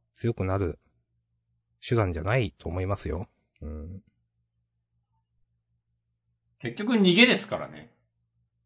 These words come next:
Speaker 1: うーん。
Speaker 2: 部活、バドミントンに打ち込んでる間は、他のこと考えなくて済むっていう話でしょ。
Speaker 1: そうそう、それね、めちゃくちゃ、あ、ある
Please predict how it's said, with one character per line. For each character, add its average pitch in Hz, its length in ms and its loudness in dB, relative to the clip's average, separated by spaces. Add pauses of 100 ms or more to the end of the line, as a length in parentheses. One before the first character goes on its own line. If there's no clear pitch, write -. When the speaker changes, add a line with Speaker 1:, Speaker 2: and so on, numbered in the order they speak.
(160)
Speaker 1:
う 104 100 -4
ー - 20 0
ん。 110 800 0 (840)
Speaker 2:
部 - 80 -4
活、 156 760 4
バ 135 140 8
ド 160 80 4
ミ 180 120 4
ン 160 40 0
ト 151 60 2
ン 117 40 2
に 107 60 0
打 107 80 -2
ち - 100 -14
込 139 160 2
ん 131 60 4
で 139 100 4
る 139 140 10
間 139 240 10
は、 147 500 12
他 127 220 0
の 127 80 2
こ 123 80 -4
と 131 100 -6
考 117 140 4
え 120 60 4
な 131 180 6
く - 60 -8
て 92 80 -8
済 127 140 -2
む 104 100 0
っ - 40 -12
て - 140 -18
い 80 240 -14
う 80 60 -20
話 95 240 -4
で 117 60 -2
し - 40 10
ょ。 185 80 12
Speaker 1:
そ 160 40 10
う 139 40 4
そ 147 200 4
う、 127 40 4
そ - 160 4
れ 220 140 12
ね、 226 240 10
め 156 180 4
ち - 80 4
ゃ 180 60 6
く - 80 -4
ち - 120 4
ゃ、 165 220 6 (640)
あ、 - 380 6
あ 127 140 8
る 156 80 10